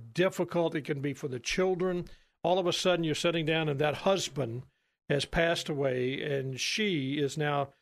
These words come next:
having to make the decisions. Let me, let me set this up for you. I was in a meeting in Indiana this past week, and with one of our advisors in our, in our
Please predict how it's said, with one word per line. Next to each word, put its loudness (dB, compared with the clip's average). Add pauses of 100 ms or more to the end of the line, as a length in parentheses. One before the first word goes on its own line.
(260)
having 4
to 0
make 0
the -4
decisions. -2
Let 0
me, 0
let 0
me 0
set 0
this -2
up 0
for 0
you. 0 (320)
I 2
was 2
in 2
a 0
meeting 0
in -2
Indiana 0
this 0
past -4
week, -2 (720)
and 2
with -2
one 2
of -2
our 2
advisors 0
in -2
our, 0
in -2
our -4